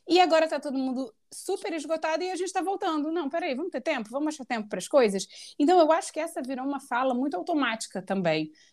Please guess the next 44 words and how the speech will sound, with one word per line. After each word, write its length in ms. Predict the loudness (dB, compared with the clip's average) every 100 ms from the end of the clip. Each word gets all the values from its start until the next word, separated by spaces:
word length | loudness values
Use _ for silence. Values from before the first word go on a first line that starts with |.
| 0
sabe? 320 | 4 4 4
Porque 160 | -2
quando 280 | 2 4 4
você 160 | 2 2
bota 300 | 4 2 2
lá 300 | 4 2 0
na 180 | -6 -6
internet, 600 | -6 -6 -2 -2 -2 -10
que 80 |
é 20 | -8
uma 120 | -6
coisa 180 | -6 -4
que 100 | -2
me 100 | -2
incomoda 380 | 0 0 0
em 60 | -2
rede 180 | -6 -6
social, 420 | -4 4 4 2 -6 -20 -6
"Tá 140 | 2 2
todo 580 | 4 6 8 8 4 2
mundo 460 | 2 2 0 -2
cansado." 840 | -4 -6 -6 0 0 0 -4 -12 -18 _ _ _ -14
Se 80 | -12
você 180 | -4
não 220 | 0 0 0
tá 100 | -2
cansado, 380 | -2 0 0
você, 400 | 0 0 -2 -2
se 160 | -6 -4
você 220 | -6 -4
faz 140 | -6 -2
parte, 220 | -2 -2
sei 120 | 0
lá, 100 | 2
de 80 | 2
um 60 | -2
por 140 | -4
cento 160 | -4 -4
da 60 |
população 360 | -4 -4 -4 -2
que 80 | -2
não 140 | 0
tá 80 | -2
cansado, 640 | -2 4 8 8 6 2